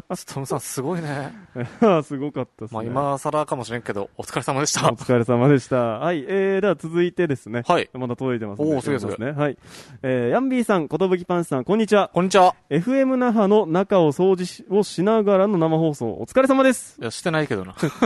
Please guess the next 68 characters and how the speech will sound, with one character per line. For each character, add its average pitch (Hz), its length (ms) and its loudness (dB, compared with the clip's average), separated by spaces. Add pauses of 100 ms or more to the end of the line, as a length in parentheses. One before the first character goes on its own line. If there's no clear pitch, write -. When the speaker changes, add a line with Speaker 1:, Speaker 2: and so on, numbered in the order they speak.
Speaker 2:
<laughs> - 360 -10
沖 143 160 -4
縄 156 200 4
を 147 100 0
愛 139 100 -2
す 135 100 -4
る 120 140 -2
沖 151 200 0
縄 170 120 2
の 147 100 0
ラ 170 120 4
ジ 254 100 2
オ 262 60 4
リ 262 100 0
ス 240 80 -4
ナ 214 80 4
ー、 175 40 4
Speaker 1:
は 151 100 0
い。 - 60 -14
Speaker 2:
マ 208 100 6
リ 214 80 4
ち 196 80 2
ゃ - 20 2
ん 190 80 0
ネ 180 120 2
ー - 20 2
ム、 139 140 2
沖 156 180 -2
縄 160 140 2
大 233 120 4
好 269 60 -2
き 240 80 -2
で 240 120 6
す。 - 220 -8
Speaker 1:
あ、 151 200 2 (220)
あ 127 60 -6
り 135 60 0
が 156 40 -4
と 156 60 -2
う 170 40 0
ご - 20 0
ざ 175 80 -2
い - 20 0
ま 170 80 2
す。 113 80 0
Speaker 2:
え 113 40 -2
ー、 160 60 -2
今 262 140 2
仕 233 140 0
事 226 220 4
終 226 100 6
わ 220 80 6
り 208 80 6
に 160 100 4
聞 175 120 0
い 170 40 -2
て 175 100 4
い 165 60 6
ま 180 140 4
す。 - 200 -12
Speaker 1:
は 208 140 2
い。 - 80 -4 (260)
Speaker 2:
腰 175 220 4
が 269 80 8
痛 262 140 4
い 247 80 6
で 196 80 8
す。 - 200 -8